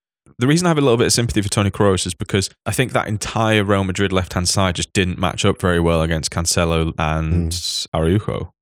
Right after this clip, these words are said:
Speaker 1: Like, they just didn't do it. Like,
Speaker 2: Yeah, yeah.
Speaker 1: um, I think Barcelona had the chances in that first half. They, they had,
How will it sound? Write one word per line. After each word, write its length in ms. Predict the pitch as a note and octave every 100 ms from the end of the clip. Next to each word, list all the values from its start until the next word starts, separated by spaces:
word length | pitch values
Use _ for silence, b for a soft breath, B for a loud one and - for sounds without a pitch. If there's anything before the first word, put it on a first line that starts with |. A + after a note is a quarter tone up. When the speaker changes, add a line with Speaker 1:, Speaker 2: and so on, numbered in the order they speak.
| -
Speaker 1:
Like, 140 | D2+
they 40 |
just 160 | A2+ G#2+
didn't 300 | A#2 G2 F2
do 180 | A2 B2
it. 180 | G1+ -
Like, 300 | D#2+ - -
Speaker 2:
Yeah, 200 | G2 D#2 B
yeah. 220 | G2+ F#2 E2
Speaker 1:
um, 420 | F#2+ F#2 F#2 F#2+ - _
I 80 | G#2
think 160 | C#3 A#2+
Barcelona 400 | A#2+ A2 G2+ F#2+
had 360 | - A2 G2+
the 60 | -
chances 400 | - G2 G2 F2+
in 60 | E2+
that 140 | -
first 240 | F2 E2+
half. 120 | - -
They, 80 | G2+ A2+ -
they 100 | A#2
had, 180 | B2